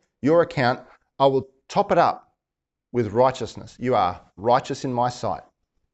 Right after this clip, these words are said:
because you believe." And we have that same promise in Christ, believing that we might have life in his name. God so loved the world that he gave his one and only Son, that whoever what? Believes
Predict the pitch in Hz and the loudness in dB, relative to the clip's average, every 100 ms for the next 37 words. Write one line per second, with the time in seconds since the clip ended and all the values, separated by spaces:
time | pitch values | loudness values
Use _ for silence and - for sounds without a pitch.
0 | _ - - 113 101 98 98 98 87 95 | _ -18 -8 -6 -6 -6 -4 -4 -6 -14
1 | - - - 113 127 120 196 135 127 196 | -20 -20 -14 -6 -2 4 4 4 0 -4
2 | - _ _ 131 123 123 - - 175 202 | -12 _ _ -4 0 0 0 0 2 2
3 | 208 - 104 101 117 - - _ 139 131 | 0 -4 -4 -6 -14 -16 -20 _ -4 -4
4 | - 117 95 - - _ _ _ _ _ | 0 0 0 -8 -20 _ _ _ _ _
5 | _ _ - 131 135 185 110 98 101 123 | _ _ 0 2 4 2 0 -4 -10 -16
6 | _ _ - 113 127 120 107 110 101 113 | _ _ -8 -4 -2 -2 -4 -6 -6 -2
7 | 143 160 147 143 104 110 98 69 113 _ | -2 -2 -6 -6 -6 -6 -6 -10 -18 _
8 | _ _ _ _ _ _ _ _ _ - | _ _ _ _ _ _ _ _ _ 0
9 | 160 156 160 143 147 143 123 139 127 123 | 2 2 4 4 4 2 2 2 2 -2
10 | 127 143 151 156 110 139 156 139 139 127 | 0 2 2 -2 -4 0 0 0 -2 -4
11 | 120 - 120 113 - _ _ _ _ - | -8 -6 -6 -6 -12 _ _ _ _ 0
12 | 156 135 147 156 165 147 202 - - - | 2 4 4 4 4 4 2 2 -8 -20
13 | _ _ _ _ _ _ _ _ _ _ | _ _ _ _ _ _ _ _ _ _
14 | _ _ _ _ - - - - 139 190 | _ _ _ _ -20 -20 -8 -2 2 2
15 | 190 113 - - | 0 -6 -14 -20